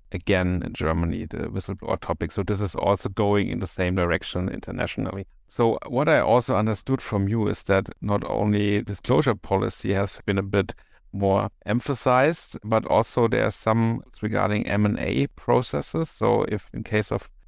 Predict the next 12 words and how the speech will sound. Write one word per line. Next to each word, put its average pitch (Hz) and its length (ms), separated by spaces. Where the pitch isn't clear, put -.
mergers 110 400
and 107 160
acquisition, 135 760
there's 110 320
also 104 640
a - 60
guideline 101 540
from 101 180
the 101 60
D - 140
O 101 80
J. 90 360